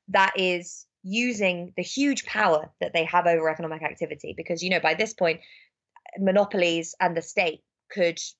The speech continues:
would be responsible for a huge amount of economic activity in,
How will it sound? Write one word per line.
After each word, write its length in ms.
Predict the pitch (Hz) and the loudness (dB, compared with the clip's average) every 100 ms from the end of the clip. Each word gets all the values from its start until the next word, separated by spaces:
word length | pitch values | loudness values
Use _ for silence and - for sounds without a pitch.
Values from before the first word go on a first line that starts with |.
| _ _ 170 | _ _ -4
would 160 | 185 | -2
be 100 | 180 | 2
responsible 400 | 180 185 190 175 | 2 2 0 -2
for 140 | 160 170 | 2 2
a 80 | |
huge 320 | - 285 254 185 | 2 -2 0 0
amount 240 | 151 151 | 0 0
of 80 | 160 | -2
economic 340 | 160 160 147 | 0 -4 -2
activity 600 | 151 - 165 165 147 - - - - _ | -4 -2 -4 -2 -4 -4 -14 -20 -20 _
in, 360 | 156 151 160 | -4 -4 -10